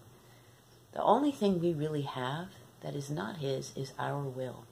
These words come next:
our agency, our choices, what we decide, what we're gonna do with, with our lives and who we wanna be.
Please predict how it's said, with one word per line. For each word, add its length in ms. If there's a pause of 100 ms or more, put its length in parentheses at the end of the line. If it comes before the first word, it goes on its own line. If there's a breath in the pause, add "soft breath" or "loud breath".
(200)
our 180
agency, 440
our 120
choices, 640 (180)
what 160
we 100
decide, 720 (960)
what 180
we're 80
gonna 180
do 160
with, 200 (440)
with 200
our 120
lives 280
and 120
who 120
we 100
wanna 280
be. 220